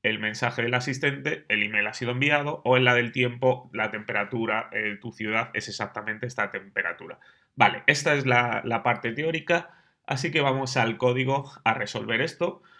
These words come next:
Como siempre, eh, toda la documentación la tenéis aquí, ¿vale? Dentro de asistentes, en Function Calling, que es la que vamos a ver. Y aquí, pues bueno, te dice cómo crear, en este caso, datos estructurados,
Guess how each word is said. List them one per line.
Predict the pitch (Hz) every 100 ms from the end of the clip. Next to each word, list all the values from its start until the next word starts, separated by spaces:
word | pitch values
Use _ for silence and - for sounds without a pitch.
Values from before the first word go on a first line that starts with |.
| _ -
Como | 135 120
siempre, | 113 151 151 143 147 151 - -
eh, | 120 113
toda | 107 123 123
la | 117
documentación | 113 110 113 110 110 - 117 113 110 - _
la | - 110 104 104 98
tenéis | 101 104 104
aquí, | 107 - 151 156
¿vale? | 127 127
Dentro | 117 110 110
de | 107
asistentes, | - 104 - 135 135 135 135 127 - -
en | 107 101 98 98
Function | 123 110 110 107
Calling, | 139 190 208 202
que | -
es | 113
la | 107
que | 113
vamos | 110 123
a | 131
ver. | 160 - - - - _
Y | -
aquí, | 147 151 160
pues | 143 120
bueno, | 120 123
te | 127
dice | 123 131 147 143
cómo | 139 139 139 135
crear, | 131 120 123 131 127 - -
en | 107 117
este | 120 117 104
caso, | 120 - 117 113 - _ _ _ _ _ _ _ _ _ _ _
datos | 123 117 110 107
estructurados, | 117 - 123 - 143 160 156 170 - -